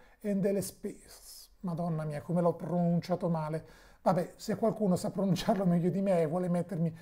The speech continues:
sotto in descrizione la pronuncia esatta, ne sarò grato. La cassa è interamente lucida e non presenta bil-, biselli di transizione. Devo dire che la forma studiata permette davvero di rendere l'orologio più sottile di quanto non sia realmente,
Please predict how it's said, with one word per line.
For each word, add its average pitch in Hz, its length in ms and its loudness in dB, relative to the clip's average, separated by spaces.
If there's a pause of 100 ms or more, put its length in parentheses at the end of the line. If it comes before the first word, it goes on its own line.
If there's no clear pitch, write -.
(140)
sotto 196 360 0
in 180 100 2
descrizione 175 720 0
la 151 100 -2
pronuncia 180 440 0
esatta, 185 540 -2 (220)
ne 185 160 2
sarò 175 240 -2
grato. 123 340 -16 (920)
La - 100 -12
cassa 247 280 4
è 254 40 4
interamente 202 500 4
lucida 180 720 2
e - 100 -8
non 156 140 -4
presenta 196 460 -2
bil-, 196 320 -4
biselli 165 420 -2
di 160 120 -4
transizione. 160 920 -8 (500)
Devo 277 180 0
dire 190 180 4
che - 120 -2
la 196 100 6
forma 233 300 2
studiata 208 500 2
permette 175 400 -2
davvero 175 360 -2
di 160 120 -2
rendere 156 420 -4
l'orologio 156 600 -6
più 202 140 -8
sottile 180 440 -2
di 151 100 -6
quanto 165 340 -10
non 165 120 -2
sia 180 180 -8
realmente, 147 680 -10